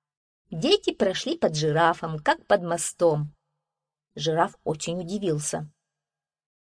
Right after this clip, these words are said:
Когда гирлянда проходила мимо бегемота, бегемот зевнул. Он открыл рот широко-широко, и каждый малыш сорвал по цветку и положил бегемоту на язык.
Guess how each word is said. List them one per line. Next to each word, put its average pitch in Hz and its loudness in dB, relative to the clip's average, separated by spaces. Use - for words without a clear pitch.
Когда 180 2
гирлянда 170 0
проходила 165 -4
мимо 165 -6
бегемота, 180 -2
бегемот 208 0
зевнул. 202 -2
Он 170 -6
открыл 160 -4
рот 165 2
широко-широко, 185 0
и 214 -8
каждый 160 0
малыш 185 -4
сорвал 175 4
по 175 0
цветку 190 -2
и 233 -2
положил 247 4
бегемоту 190 -4
на 151 -2
язык. 147 -4